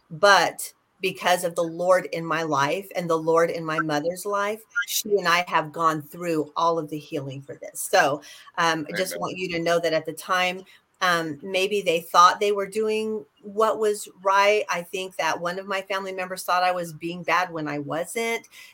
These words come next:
Speaker 1: They were just trying to, um, kind of h-,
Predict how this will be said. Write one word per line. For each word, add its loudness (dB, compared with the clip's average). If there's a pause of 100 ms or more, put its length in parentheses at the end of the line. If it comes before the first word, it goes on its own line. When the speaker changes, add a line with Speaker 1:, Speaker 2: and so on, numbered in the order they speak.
Speaker 1:
They 2
were -2
just -4
trying -4
to, -6 (320)
um, 0 (600)
kind 0
of -4
h-, -16